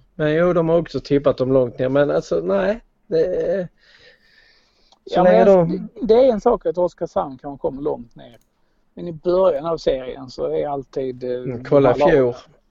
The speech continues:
Speaker 2: ja, de är alltid bra.
Speaker 1: Det var den
Speaker 2: Och
Speaker 1: första, den enda förlusten vi hade på de första tio matcherna, typ, väl.
Speaker 2: Mm.
Speaker 1: Förlorade ett noll hemma. Efter
Speaker 2: Ja.
Speaker 1: derbyt, eh,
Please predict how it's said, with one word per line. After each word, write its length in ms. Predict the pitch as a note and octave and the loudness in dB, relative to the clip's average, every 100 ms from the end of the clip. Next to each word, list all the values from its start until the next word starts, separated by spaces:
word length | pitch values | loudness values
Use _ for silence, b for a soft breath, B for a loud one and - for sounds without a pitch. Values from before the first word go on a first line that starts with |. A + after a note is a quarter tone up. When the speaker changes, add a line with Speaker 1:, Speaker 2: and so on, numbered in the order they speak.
| - | -2
Speaker 2:
ja, 520 | D3+ D3+ D3+ D3+ D3+ | 0 0 -2 -2 -4
de 180 | D3 D3+ | -6 -6
är 40 | |
alltid 360 | D3 C3 - C3+ | -8 -6 -8 -8
bra. 280 | C3+ B2+ B2+ | -6 -6 2
Speaker 1:
Det 160 | D#3 | 4
var 180 | C#3+ D3+ | 6 6
den 80 | D3 | 4
Speaker 2:
Och 80 | C#3 | 4
Speaker 1:
första, 440 | G3+ E3 D3 D3 | 4 4 2 0
den 140 | D#3+ E3+ | 4 2
enda 180 | F3+ | 2
förlusten 540 | D#3+ E3+ F3+ D#3 - C#3+ | 0 0 -2 -2 -6 -2
vi 60 | |
hade 260 | C#3+ D#3 C#3+ | 2 2 2
på 180 | - C#3+ | -4 -4
de 240 | C#3+ C#3+ | -2 -4
första 400 | C#3 D#3 C#3+ C#3+ | -4 -4 -4 -6
tio 280 | - D#3+ D3 | -4 0 2
matcherna, 460 | C#3+ D#3 - A#2+ A#2 | 2 -2 -2 -10 -10
typ, 340 | - A#2+ - | -10 -12 -12
väl. 180 | A#2 A#2 - | -14 -14 -8
Speaker 2:
Mm. 320 | D#3 D3+ D3+ D#3 _ _ _ _ _ _ _ _ _ | -4 -2 -4 -8 _ _ _ _ _ _ _ _ _
Speaker 1:
Förlorade 380 | - F3+ D#3 D#3+ | -6 0 4 4
ett 120 | D#3+ | 2
noll 240 | D#3+ D#3 C#3+ | 0 0 2
hemma. 360 | C#3+ D3+ B2 B2 _ b b b - - - | 2 2 -2 -8 _ b b b -20 -14 -6
Efter 260 | C#3 - | -4 -2
Speaker 2:
Ja. 60 | C#3 | 2
Speaker 1:
derbyt, 520 | D#3 C#3+ B2 B2 | 4 4 2 -6
eh, 60 | - | -6